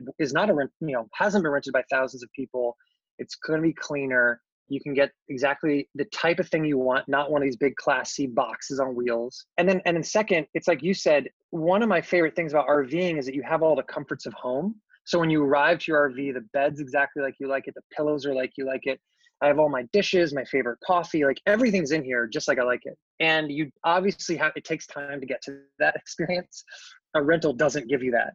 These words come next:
So, so that's, like, a good point. A big benefit of R Ving, you don't get to experience as a renter,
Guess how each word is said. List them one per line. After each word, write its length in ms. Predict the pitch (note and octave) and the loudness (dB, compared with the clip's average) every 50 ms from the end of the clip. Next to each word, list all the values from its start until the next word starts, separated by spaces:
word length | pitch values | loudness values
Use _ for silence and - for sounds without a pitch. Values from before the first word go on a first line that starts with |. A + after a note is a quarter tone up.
| _ | _
So, 280 | - - - D#3+ D3 C3 - - - _ | -6 0 2 2 2 0 -2 -8 -20 _
so 160 | - - E3+ D#3 | -4 0 2 2
that's, 220 | E3 F3 - - | 2 2 0 -2
like, 200 | E3+ D3+ C3+ - _ _ - | -2 -2 -2 -6 _ _ -6
a 40 | C#3+ | -2
good 140 | E3+ D#3 - - | -2 -4 -4 -4
point. 200 | - D3+ C3 A#2 - | -10 -10 -8 -8 -8
A 60 | C#3+ A#2 - _ _ | -10 -12 -12 _ _
big 380 | - F#3 F#3+ F#3+ F#3 D#3 C3+ A#2 - | 2 4 4 4 2 2 -2 -4 -2
benefit 340 | D3 C#3+ D#3 D3 - E3 D3+ | -2 -2 -2 -2 -2 -2 0
of 80 | C#3 | 2
R 160 | C#3 C#3+ C#3 | 2 2 2
Ving, 300 | B2+ B2 C#3 D3 D#3+ D3+ | 2 -2 -4 -6 -4 -4
you 100 | C#3 C#3+ | -4 -4
don't 240 | B2 D3+ D3 C#3 C3+ | -2 -2 -2 -2 -2
get 120 | - B2+ - | -8 -8 -6
to 80 | C3 | -6
experience 520 | B2+ A#2 - - - C#3 C3 C3 B2+ - C3+ | -6 -6 -6 -6 -4 -2 -2 -2 -4 -8 -8
as 80 | A#2 | -6
a 60 | A#2 | -4
renter, 360 | A2 A#2+ B2 - - G3 G3+ | -2 -2 -2 0 0 -2 -2